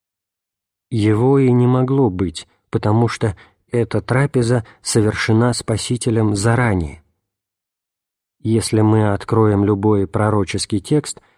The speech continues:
книги пророков Исаии и Иеремии, и Иезекииля, то увидим, что многие речения пророков устремлены в будущее.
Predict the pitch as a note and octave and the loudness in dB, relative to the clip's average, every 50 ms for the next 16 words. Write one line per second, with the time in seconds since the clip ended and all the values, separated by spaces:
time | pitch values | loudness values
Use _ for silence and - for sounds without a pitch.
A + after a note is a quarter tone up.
0 | _ _ _ - B2 A#2+ A2+ G#2+ A2 G2 - A2+ A2 G#2+ A2+ A2+ A2 - A2 G2 | _ _ _ 0 2 2 2 2 0 -2 0 0 0 2 2 0 0 -2 -4 -4
1 | - G#2+ G2+ - - - A2+ A#2 B2 B2 A#2 A2+ A2 - - A2+ A#2+ G#2 G2+ G#2 | -4 -4 -6 -4 -4 -2 0 0 2 2 2 2 0 0 -2 -2 -2 0 0 0
2 | G2+ G2 G2 G2+ G2+ A2+ A#2+ A#2+ A2+ A2 F2 - - - - A2+ A2 A2 G#2+ F#2+ | 2 2 2 2 2 2 2 2 2 0 -2 -6 -12 -6 -2 0 2 2 2 2
3 | G#2 G2 E2 - - A2+ A#2+ A#2 A2+ G#2 F2+ - _ _ _ _ _ _ _ _ | 0 -4 -4 -4 -2 -2 0 0 0 -2 -4 -8 _ _ _ _ _ _ _ _
4 | _ _ - A#2+ A2 G#2+ G#2 G#2 A2+ C3+ B2 B2 A#2 A2+ - - - A#2 A2+ A2 | _ _ 0 2 2 4 2 2 0 0 2 0 0 0 -2 -2 0 2 2 2
5 | G#2+ - - A2 A2+ A#2 A#2+ A#2 G#2+ G2 G2+ G#2 G#2 G#2 G#2 G2+ - - - A2+ | 2 0 0 2 2 4 4 2 2 0 0 0 0 0 0 -2 -2 -2 0 0
6 | G#2 G2+ G2 F#2+ F#2 - - G#2 G#2 G#2 A#2 C3+ C#3+ - C3+ A#2 - - - - | 2 2 0 -2 -2 -2 -2 -2 0 2 2 0 0 0 -4 -6 -6 -10 -20 -20
7 | _ _ - B2 A2+ - - A#2+ A#2 A2 A2 A2 A2+ A2+ A#2+ B2 A2+ G#2 A2 A#2 | _ _ -4 -4 -4 -2 -2 0 2 2 2 2 2 2 2 2 0 0 0 -2
8 | A#2 G2+ F2+ F2 D#2+ - - - - D2+ | -2 -2 -2 -4 -6 -8 -10 -12 -14 -16